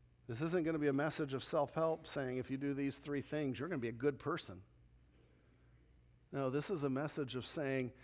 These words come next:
"If we do these things, we're gonna orient ourselves to trust God because He makes us righteous through the blood of Jesus Christ."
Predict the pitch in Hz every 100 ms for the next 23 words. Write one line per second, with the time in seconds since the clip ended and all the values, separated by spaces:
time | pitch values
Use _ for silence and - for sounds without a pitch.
0 | - - 139 143 123 131 170 143 - 139
1 | 127 120 131 131 123 139 151 131 123 135
2 | 120 - 120 131 113 - 147 151 123 120
3 | - - - 135 139 113 - - 165 151
4 | 113 - 113 - 98 92 - - - -
5 | - - - - 143 127 117 127 110 98
6 | 107 - - - - - - -